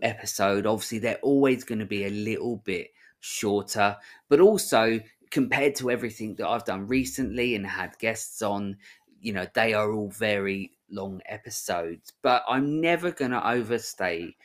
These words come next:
my welcome. I will only keep the episodes going for as long as they need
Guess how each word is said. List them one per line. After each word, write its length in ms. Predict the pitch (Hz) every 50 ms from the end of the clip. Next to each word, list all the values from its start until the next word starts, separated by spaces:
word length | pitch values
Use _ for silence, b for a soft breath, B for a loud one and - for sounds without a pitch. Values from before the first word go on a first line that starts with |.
| b b b b
my 240 | 101 98 90 90 92
welcome. 720 | 90 87 90 98 98 98 98 95 - - - 87 85 80 73 -
I 100 | 113 127
will 220 | 131 131 139 143
only 280 | 151 156 165 175 175 156
keep 280 | - - 143 135 -
the 180 | - 117 113 110
episodes 520 | 113 - - - - 107 101 104 101 -
going 320 | - - 87 90 92 95 92
for 160 | - - 98
as 200 | 95 92 - -
long 220 | 95 92 92 90
as 100 | 87 85
they 180 | - 90 90 98
need 520 | 98 98 101 101 101 101 98 98 90 -